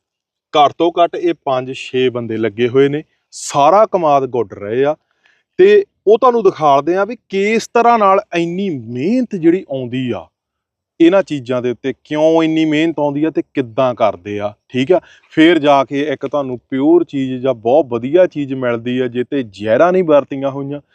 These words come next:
ਖਾਦਾਂ ਨਹੀਂ ਵਰਤੀਆਂ ਹੋਈਆਂ, ਤੇ ਕਿਉਂ ਉਹ ਚੀਜ਼ਾਂ ਲੋਕਾਂ 'ਚ ਜ਼ਿਆਦਾ ਪੌਪੂਲਰ ਹੁੰਦੀਆਂ, ਤੇ ਭਾਜੀ ਹੁਣਾਂ ਨੂੰ ਲੋਕ ਕਿਉਂ ਇੰਨਾ ਜ਼ਿਆਦਾ ਪਸੰਦ ਕਰਦੇ ਆ ਵੀ ਯਾਰ ਇਹ ਇਸ ਤਰ੍ਹਾਂ ਖੇਤੀ ਕਰਦੇ ਨੇ। ਝਾੜ ਥੋੜ੍ਹਾ ਆ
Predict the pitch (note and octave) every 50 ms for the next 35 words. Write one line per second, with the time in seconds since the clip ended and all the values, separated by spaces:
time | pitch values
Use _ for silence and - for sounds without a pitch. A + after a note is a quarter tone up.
0 | _ _ _ _ _ _ - - - - C3 B2+ - A#2+ B2 C#3+ C#3+ C#3+ C#3+ C#3+
1 | C#3 D3 E3 E3 C#3+ B2 C#3 C3+ B2+ B2 - C#3+ C3+ C#3+ C#3 B2 C3+ C3+ C3+ C3+
2 | C3+ C3+ - _ _ _ _ _ _ _ - F3 E3+ _ _ _ - F#3 G3 G#3
3 | A3 A#3 A3+ - A3+ A3+ A3 A3 - - F3 D3+ C#3+ D#3+ D#3 D3+ C#3+ C3+ B2 -
4 | C#3 C3+ C3 C3+ B2+ B2+ A#2+ A#2 A2 A#2+ A#2+ - _ - B2+ A#2 - - B2+ B2
5 | A#2+ B2+ B2+ A#2 A#2+ B2 B2+ C3 C3+ C#3 C#3+ C3+ - D3 C#3 C#3 C#3 C#3 C#3 C#3
6 | C#3 C#3 C#3 - _ _ _ _ _ _ - A#3+ A#3 G3+ D3+ B2 C3 C#3 C3 A#2+
7 | C3+ D3 D#3 D#3+ E3 D3+ C3+ B2+ B2 A2+ B2+ - - B2+ A#2+ A#2 A#2 A#2 A#2 A#2
8 | A#2 A#2 A2+ A2 A2+ A2 G#2 G#2 A2 A2 - _ _ _ _ _ _ - C#3+ C3+
9 | - - B2+ B2 B2 C3 A#2+ C3 B2 A#2 A#2 A#2+ A#2+ A#2+ A#2 A#2+ A#2+ A#2+ A#2 A#2
10 | A#2+ A#2+ B2 A#2+ - - B2 A#2+ A#2 A2+ - - A#2 A#2+ A#2+ - - A#2+ - -
11 | C3+ A#2 A2+ A#2 A2+ A2+ A#2 A#2+ B2+ C3+ C3 - G3 G#3 G3+ F#3 D#3 C#3+ C#3+ C3+
12 | - C#3 C3 C3+ D#3+ F3 E3 D#3+ D#3+